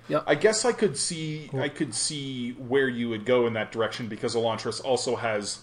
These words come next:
Speaker 2: the wall with the
Speaker 3: A wall.
Speaker 2: stairs
Speaker 1: Oh,
Speaker 2: on
Speaker 1: yeah.
Speaker 2: the outside keeping somebody in.
Speaker 3: Yep.
Speaker 1: Oh, I was about to draw it to
Speaker 3: I, I don't, I don't
Speaker 1: Nalthis
Speaker 3: know. I don't
Speaker 1: with the
Speaker 3: really
Speaker 1: royal
Speaker 3: quite buy
Speaker 1: locks.
Speaker 3: it,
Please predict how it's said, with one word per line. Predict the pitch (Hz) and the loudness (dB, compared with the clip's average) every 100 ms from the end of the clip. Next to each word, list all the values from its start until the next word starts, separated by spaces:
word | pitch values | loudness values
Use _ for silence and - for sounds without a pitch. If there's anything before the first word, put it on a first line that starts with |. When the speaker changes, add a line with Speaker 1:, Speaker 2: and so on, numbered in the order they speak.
| - | -16
Speaker 2:
the | 117 117 120 | -6 2 2
wall | 107 123 120 110 104 104 - - - | 6 8 8 6 4 0 -6 -20 -4
with | 120 113 | -4 -2
the | 127 | 2
Speaker 3:
A | 117 | 4
wall. | 110 | 6
Speaker 2:
stairs | 135 127 120 120 110 - - - - | 8 8 6 4 0 -4 -8 -16 -4
Speaker 1:
Oh, | 143 | 2
Speaker 2:
on | 120 110 | 2 2
Speaker 1:
yeah. | 110 | -2
Speaker 2:
the | 131 | 0
outside | 131 - - 127 107 113 110 - | 0 0 2 4 4 2 -4 -10
keeping | 156 151 135 120 | -4 2 2 2
somebody | - 139 123 120 127 131 123 | 0 2 2 -2 -4 0 0
in. | 101 107 117 - - - - - - 131 | 0 -6 -10 -16 -20 -20 -20 -20 -16 -8
Speaker 3:
Yep. | 113 104 - 139 | -6 -8 -10 -4
Speaker 1:
Oh, | 208 143 | -2 2
I | 196 | 2
was | 220 | 4
about | 147 139 | 4 4
to | |
draw | 123 151 143 | 0 2 2
it | - | 0
to | 127 | 0
Speaker 3:
I, | 139 | 4
I | |
don't, | 151 - | 4 4
I | 143 | 4
don't | 135 | 6
Speaker 1:
Nalthis | |
Speaker 3:
know. | 123 131 | 4 4
I | |
don't | 127 | 2
Speaker 1:
with | 117 | 2
the | 117 | 2
Speaker 3:
really | |
Speaker 1:
royal | 135 135 | 2 2
Speaker 3:
quite | 110 | 4
buy | 165 101 101 | 2 0 -4
Speaker 1:
locks. | 92 | -8
Speaker 3:
it, | 104 | -8